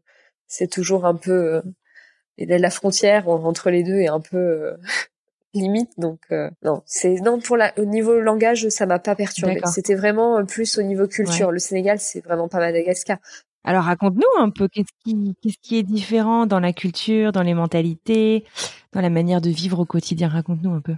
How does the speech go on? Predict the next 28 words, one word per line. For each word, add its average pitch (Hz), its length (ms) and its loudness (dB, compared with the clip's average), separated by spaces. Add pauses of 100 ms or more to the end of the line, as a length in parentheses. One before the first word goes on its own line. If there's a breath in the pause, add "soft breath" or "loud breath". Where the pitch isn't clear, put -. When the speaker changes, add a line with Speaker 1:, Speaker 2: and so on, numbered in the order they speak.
(120)
Speaker 1:
Bah 190 80 4
alors, 156 240 0
déjà, 202 540 4
euh, 175 180 4
pour 180 220 0
le 185 80 2
coup, 180 160 -2
autant 240 240 2
le 226 80 -2
Sénégal, 202 580 0
euh, 170 380 2 (100)
ils, 165 640 -4 (100)
ils 170 280 -4
ont, 208 260 0
euh, 175 80 4 (420 loud breath)
euh, 175 420 0
pas 233 120 2
de 220 80 0
ranc-, 208 340 -2
ils 190 140 -2
n'ont 180 140 -2
pas 247 120 2
de 233 80 -2
rancœur 220 420 -2
envers 185 320 0
les, 165 600 -2
les 190 80 0
Français. 190 500 0